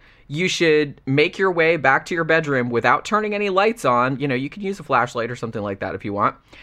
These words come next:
And then when you get in your room, just lay there in your bed in the dark with your eyes open and just keep staring out at, like, the shadowed corners of the room and just think about the movie you just watched. I think,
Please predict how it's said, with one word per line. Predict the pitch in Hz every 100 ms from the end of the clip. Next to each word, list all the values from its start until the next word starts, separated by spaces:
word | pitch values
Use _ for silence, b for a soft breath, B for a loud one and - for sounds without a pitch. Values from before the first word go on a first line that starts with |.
| B B
And | 151 160
then | 196
when | 185
you | 170
get | 147 156 170
in | 180
your | 170
room, | 165 208 170 147
just | 139 147 135
lay | 131 156 214
there | 143 107 107 123 131 -
in | 131
your | 139
bed | 147 156 113 110 107
in | 131
the | 143
dark | 143 123 123
with | 123 -
your | 127
eyes | 139 190 233 127
open | 117 120 113 110 131 b b b b
and | 139
just | 139 156
keep | - 202 -
staring | - 185 180 180 170
out | 160 135
at, | -
like, | 123
the | 123
shadowed | - 143 131 131 127
corners | 135 135 147 143
of | 151
the | 139
room | 127 143 147 -
and | 123
just | 120 123 -
think | 170 175
about | - 123 120
the | 123
movie | 120 117 107
you | 95
just | 90 92
watched. | 90 65 - -
I | 123
think, | 135 151 151 -